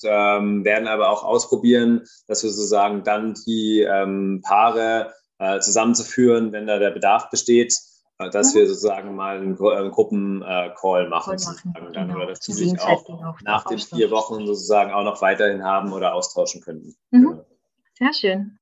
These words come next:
Speaker 2: Gut. Gibt's von eurer Seite noch etwas, was ihr heute noch unbedingt unseren Hörern mitgeben möchtet?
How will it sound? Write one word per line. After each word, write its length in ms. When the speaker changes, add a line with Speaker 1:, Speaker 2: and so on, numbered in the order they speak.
Speaker 2:
Gut. 320
Gibt's 280
von 200
eurer 320
Seite 480
noch 160
etwas, 360
was 200
ihr 100
heute 260
noch 300
unbedingt 580
unseren 440
Hörern 360
mitgeben 600
möchtet? 380